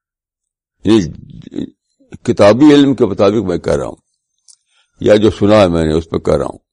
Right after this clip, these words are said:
جو کچھ میں نے سنا، جو کچھ پڑھا، اس کے مطابق کوئی ایک لیڈر، رہنما، عالم نہیں ہے اس دور کا جس نے یہ کام کیا ہو کہ رسول اللہ کی سیرت کو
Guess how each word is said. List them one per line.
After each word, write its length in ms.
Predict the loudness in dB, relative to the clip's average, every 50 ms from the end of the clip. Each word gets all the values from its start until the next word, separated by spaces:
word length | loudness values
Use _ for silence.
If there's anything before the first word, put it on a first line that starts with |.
| _ _ _ _ _ _ _ _ _ _ _ _ _ _ _ _ _ _ _ _ _ _ _ _ _ _ _ _ _ -6
جو 180 | 0 2 2 2
کچھ 120 | 2 0 0
میں 160 | 0 0 2
نے 80 | 2 2
سنا، 340 | 0 0 0 2 4 4 4
جو 120 | 4 2 -2
کچھ 180 | -4 -6 -8
پڑھا، 220 | -6 -4 -2 -2 -2 -4 _ _ _ _ -10
اس 120 | -8 -4
کے 80 | -2 -2
مطابق 420 | -2 -2 -2 -2 -2 -2 -4 -8 _ _ _ _ _ _ _ _ _ _ _ _ _ _ _ _ _ _ _ _ -4
کوئی 180 | -2 0 0 2 4
ایک 200 | 4 4 4 2
لیڈر، 360 | 2 0 2 4 4 4 4 4 0 -10 _ _ _ -8 -4
رہنما، 420 | -2 -2 -2 -2 -2 0 0 -2 -2 -4 -10 _ _ _ -4
عالم 320 | -2 0 2 0 0 -2 -4 _ _ -8
نہیں 300 | -4 0 4 4 6 6
ہے 60 | 6 6
اس 180 | 4 2 2
دور 200 | 0 0 0 -2 -4
کا 140 | -10 -14 -14 -16 _ _ _ _ _ _ _ _ _ _ _ _ _ _ _ _ _ _ _ _ _ _ _ _ -8 -4
جس 80 | 0
نے 120 | 2 4 4
یہ 100 | 4 4
کام 240 | 4 2 2 2 0
کیا 160 | -2 -2 -2
ہو 140 | -2 -4 -10 -18 _ _ _ _ _ _ _ _ _ _ _ _ _ _ _ _ _ _ _ _ _ _ _ _ _ _ _ _ _ _ _ _ -4
کہ 40 | -2
رسول 240 | -2 -2 0 -2 2
اللہ 240 | 4 6 6 6 4 2 0
کی 140 | -2 -2 -2
سیرت 460 | -2 0 0 2 2 2 0 -2 -6 0
کو 140 | 2 2